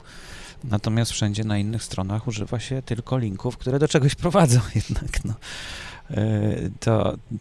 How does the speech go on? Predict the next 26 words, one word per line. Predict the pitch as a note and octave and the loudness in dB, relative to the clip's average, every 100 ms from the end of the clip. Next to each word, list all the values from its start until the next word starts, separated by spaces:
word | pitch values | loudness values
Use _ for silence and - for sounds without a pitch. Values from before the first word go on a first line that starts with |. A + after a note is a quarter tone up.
| - | 0
tutaj | A#2+ - A#2+ | 2 4 4
nie | B2 A#2+ | 4 4
ma | G2 | 4
takiego | - G2+ G#2 G2 | 4 0 0 2
rozróżnienia | G2+ G#2 G#2+ G2 F#2+ E2+ E2+ | 2 4 2 4 2 2 0
i | F2+ | 0
właściwie | F#2+ - G2+ | 0 0 -2
tylko | - - G2+ | -2 -2 -2
w | |
tym | - G#2+ | 0 0
naszym | G2 - G2+ | 2 0 -2
świecie | F#2 G#2 F#2 G#2 | -2 -2 -2 0
wiki, | G2 F#2 G#2+ G#2 G#2+ | 0 0 0 -2 0
e, | G#2 G2+ G2+ | 2 2 2
to, | - G2+ G2+ - | 2 2 2 0
to | G#2 G#2 | 0 2
ma | G#2 G2+ | 2 4
jakieś | G2+ - G2 | 2 0 -2
znaczenie. | G2+ G2+ F2 F2 F#2+ - - - - - | 0 -2 -2 -4 -6 -10 -16 -16 -16 -2
Ale, | C#3+ G#3 A3 G#3 G3+ G#3 G3+ F#3+ | 4 8 8 8 6 8 8 6
e, | F#3 | 4
strona | - D3 D#3 | 4 6 8
jest | E3+ D3+ | 8 8
bardzo | D3 D3+ | 8 8
ładna, | B2 F#2+ G2+ G#2 | 8 8 6 2
przejrzysta, | - G2+ F#2 F2 - G2 A#2+ | 2 2 2 0 0 0 0